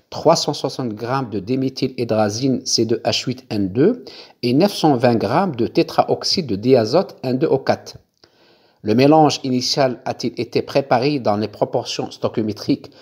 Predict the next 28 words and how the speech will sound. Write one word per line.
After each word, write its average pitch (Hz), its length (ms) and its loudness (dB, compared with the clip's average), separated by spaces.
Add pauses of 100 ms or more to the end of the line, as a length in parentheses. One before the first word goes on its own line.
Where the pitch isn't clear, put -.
(220)
pour 113 160 2
réaliser 113 380 4
la 95 80 2
réaction ? 95 540 -2 (760)
Calculer 180 420 4
l'avancement 139 400 2
maximal 135 460 -4
de 104 60 -12
la 92 80 -6
réaction. 101 480 -8 (180)
Quel 131 180 6
est 127 60 8
le 110 100 2
réactif 113 420 -2
limitant ? 95 520 -4 (580)
Déterminer 165 420 6
la 143 100 6
composition 139 480 0
en 107 40 -6
quantité 123 380 -4
de 104 80 -2
matière 156 400 0
des 123 80 -4
systèmes 117 460 -2
chimiques 151 400 -4
à 120 100 0
la 202 80 4
fin - 360 0